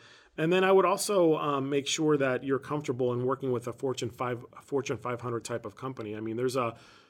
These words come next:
uh, an interesting culture at Honeywell. It's similar kind of to Intel, right? It's, it's very s-, smart people who wanna act as quickly as possible and, and, and do things,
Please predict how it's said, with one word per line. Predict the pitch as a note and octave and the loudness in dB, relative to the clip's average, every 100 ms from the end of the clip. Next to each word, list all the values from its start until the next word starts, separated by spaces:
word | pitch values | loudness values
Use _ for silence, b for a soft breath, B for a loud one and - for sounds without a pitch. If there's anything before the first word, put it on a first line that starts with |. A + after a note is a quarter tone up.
| B B | B B
uh, | C3 B2+ C3+ | -8 -8 -6
an | C#3 C3+ | -4 -2
interesting | C#3+ D#3 - C3 | -2 -4 -4 -4
culture | C3+ C3 - B2+ | -2 -2 0 -2
at | |
Honeywell. | A#2 B2+ B2 B2 A#2+ B2+ - | -2 -2 0 0 -2 -4 -8
It's | B2 | -10
similar | - E3+ F#3+ G#3+ | -6 -4 -2 -4
kind | - D3+ | -4 -6
of | B2 | -4
to | A#2+ - D3 | -6 -4 -4
Intel, | D3+ A#2 A2 | -4 -4 -4
right? | A#2+ B2+ | -2 0
It's, | B2 A#2+ - | -2 -4 -6
it's | C3 A#2+ - - A#2 | -6 -6 -10 -12 -8
very | A#2+ C#3+ D#3+ D#3+ | 0 2 4 0
s-, | - - - | -4 -10 -10
smart | - C#3 C#3 C#3 | -8 -2 -2 -2
people | C#3+ C3 C#3+ C#3+ C#3+ B B - | -6 -2 2 0 -2 B B -6
who | C3+ | -2
wanna | B2+ B2+ B2+ C#3 | 0 -2 -4 -6
act | B2+ C3 | -6 -8
as | - | -8
quickly | D3+ C#3+ C#3+ | -8 -4 -2
as | C3 | -2
possible | - B2+ A#2+ B2 B2 A#2+ A#2+ B B - | -4 -8 -8 -8 -6 -6 -6 B B -14
and, | A#2+ C#3+ | -12 -8
and, | C3 B2 D3+ | -8 -8 -8
and | A#2+ A#2 | -8 -6
do | C3+ B2 | -6 -4
things, | C3+ A#2 | -4 -4